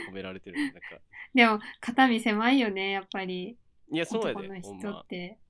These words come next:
Speaker 1: ほんま。
Speaker 2: その、
Speaker 1: おじさんはね、
Speaker 2: 年
Speaker 1: やっぱ気持ち悪いから、どう、どう頑張っても。
Speaker 2: うん。そして、や-、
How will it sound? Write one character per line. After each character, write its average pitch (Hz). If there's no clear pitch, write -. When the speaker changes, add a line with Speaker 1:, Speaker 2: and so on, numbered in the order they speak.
Speaker 1:
ほ 202
ん -
ま。 190
Speaker 2:
そ -
の、 185
Speaker 1:
お 185
じ 185
さ 127
ん 123
は 117
ね、 120
Speaker 2:
年 -
Speaker 1:
や -
っ -
ぱ -
気 -
持 143
ち 170
悪 165
い 98
か 71
ら、 -
ど 87
う、 78
ど 95
う 87
頑 95
張 95
っ -
て -
も。 -
Speaker 2:
う 185
ん。 -
そ 233
し -
て、 320
や-、 208